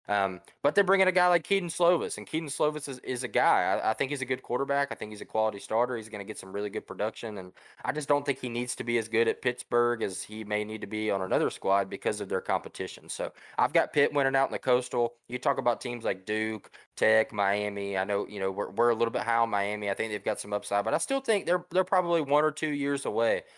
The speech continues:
I think Cristobal needs, needs to get in there and do some work and do some more recruiting, and they're definitely on the uptrend, but I think they're probably gonna come up a little bit short this year because of a team like Pittsburgh and the,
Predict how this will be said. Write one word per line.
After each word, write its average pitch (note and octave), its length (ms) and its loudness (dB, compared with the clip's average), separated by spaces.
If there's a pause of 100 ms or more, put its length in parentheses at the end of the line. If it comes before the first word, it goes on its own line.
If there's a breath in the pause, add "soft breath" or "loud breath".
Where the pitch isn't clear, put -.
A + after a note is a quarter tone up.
(140 soft breath)
I B2 40 -6
think C3 200 -4
Cristobal C3+ 480 2
needs, B2+ 200 -8 (200)
needs A#2+ 200 -8
to A#2+ 80 -10
get A2+ 120 -2
in A#2 120 -2
there A2+ 180 -2
and G2+ 180 -8
do B2 140 -4
some G2 220 -8
work A2 260 2
and F#2+ 100 -8
do A2 120 -4
some G#2 160 -10
more G#2 160 0
recruiting, G#2+ 560 -4
and F2+ 120 -10 (220 soft breath)
they're A2 100 0
definitely C#3 360 2
on B2+ 120 4
the A2 120 2
uptrend, B2 580 0
but G2+ 240 0 (260 loud breath)
I A#2 60 2
think D#3 220 0
they're B2+ 160 2
probably C#3+ 500 4
gonna C3+ 200 0
come C3+ 180 0
up B2+ 100 0
a C#3+ 40 -4
little C3 180 -2
bit B2+ 160 -4
short B2 260 -2
this A#2 220 -6
year A2+ 160 -2
because A2 300 -4
of G#2 80 -8
a - 20 -14
team A2 240 -6
like G2+ 220 0
Pittsburgh G2 560 2
and F#2 120 -6
the, F2 140 -8